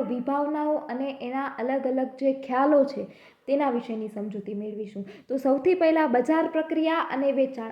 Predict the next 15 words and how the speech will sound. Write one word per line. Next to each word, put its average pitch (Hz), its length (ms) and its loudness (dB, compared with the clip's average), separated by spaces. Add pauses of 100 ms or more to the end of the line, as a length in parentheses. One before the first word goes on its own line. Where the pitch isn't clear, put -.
આ 220 160 -4
બંને 311 280 2
વચ્ચેનો 254 440 0
તફાવત 233 540 -4
સમજીએ. 220 440 -4
તેનો 269 260 -2
પહેલો 277 340 0
મુદ્દો 302 400 0
છે 277 200 2 (220)
અર્થ. 220 320 -4 (380)
તો 277 80 4
બજારીય 330 520 6
પ્રક્રિયા 349 540 0
કોને 254 260 -2
કહેવાય? 208 380 -12